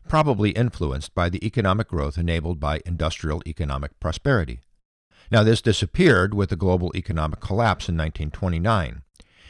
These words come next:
It hit the industrial and mining areas that had majority German populations especially hard.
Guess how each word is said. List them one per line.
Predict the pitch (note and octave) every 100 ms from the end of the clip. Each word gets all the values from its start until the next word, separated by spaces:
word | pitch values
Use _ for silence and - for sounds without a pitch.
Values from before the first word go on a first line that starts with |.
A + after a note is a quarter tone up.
| -
It | C3 D#3+
hit | G#3
the | - A#2
industrial | F#2 A2 - B2+ A#2+ -
and | F#2 F2+
mining | F#2+ A#2+ B2 G2
areas | E2+ E2 E2 D#2+
that | E2+
had | D2 F#2 E2
majority | E2+ D#2+ F#2+ G2+ F2+
German | D#2 F2+ A2 F#2
populations | E2+ D#2+ D2+ C#2 B1 C#2 - - _ -
especially | - - F2+ D2+ C#2+ C#2
hard. | D#2 C#2 A#1